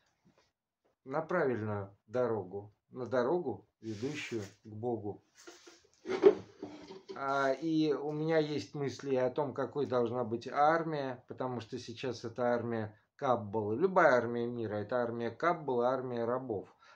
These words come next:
Она выстроена по такому принципу. А поверьте, те триста спартанцев, что пошли с царем Леонидом защищать Фермопилы против миллионной армии Ксеркса,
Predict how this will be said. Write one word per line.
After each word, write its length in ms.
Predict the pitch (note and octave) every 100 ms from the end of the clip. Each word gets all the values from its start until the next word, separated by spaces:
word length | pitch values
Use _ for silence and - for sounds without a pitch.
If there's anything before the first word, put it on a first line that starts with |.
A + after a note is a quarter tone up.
| -
Она 240 | C#3 C#3
выстроена 720 | A#2 A2 A2+ - C3+ D#3 D#3+ D#3+
по 140 | C3+
такому 600 | - A#2 A2 A2 A#2 A2 _ _
принципу. 600 | A#2+ A2+ G#2 - - G2+ - - _
А 100 | A2
поверьте, 600 | B2+ D3 D3+ C#3 A2 A#2
те 220 | G#2+ D3+
триста 480 | - C#3+ C3+ - A#2+
спартанцев, 840 | - C#3+ C3 B2 D3+ C3+ A#2+ A2+
что 180 | - C3
пошли 440 | - C3+ - C#3
с 100 | A2
царем 440 | - B2+ B2+ A#2 G#2+ - _ -
Леонидом 640 | B2+ C3 C#3+ C3 A#2 G#2+
защищать 540 | A#2 A2+ B2+ C#3 A2+
Фермопилы 800 | - A#2+ A2+ A#2 A#2 G3+ G#3+ C3+
против 440 | A#2 A2 A2 G#2
миллионной 1200 | A#2 C3 G#3+ A#3 B3 B3+ B3 A3 E3+ C3+ A#2 G2+
армии 540 | - A#2 G#2 F#2+ G2 F#2+
Ксеркса, 800 | - - A#2+ G2 - - G#2